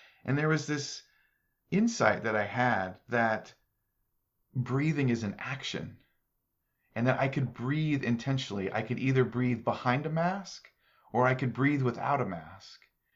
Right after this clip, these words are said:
And that was an intentional act. And that my very breathing, the very life breath, impacts everybody around me, even if I never was aware of it before.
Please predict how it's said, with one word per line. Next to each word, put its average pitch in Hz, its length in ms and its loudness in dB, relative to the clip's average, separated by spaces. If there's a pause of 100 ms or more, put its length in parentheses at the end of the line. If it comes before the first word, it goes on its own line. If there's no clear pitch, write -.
(280)
And 123 120 0
that 165 140 6
was 156 160 2
an 143 80 0
intentional 117 640 0
act. - 500 -12 (600)
And 127 140 0
that 131 180 0
my 143 140 0
very 151 360 0
breathing, 139 840 0 (300)
the 113 100 -4
very 123 380 0
life 120 420 0
breath, 117 400 -2 (280)
impacts 127 640 2
everybody 110 500 0
around 117 420 -2
me, - 260 -12 (240)
even 151 240 2
if 143 140 2
I 127 80 8
never 131 320 6
was 120 160 2
aware 143 320 -2
of 101 80 -4
it 95 120 -6
before. - 460 -12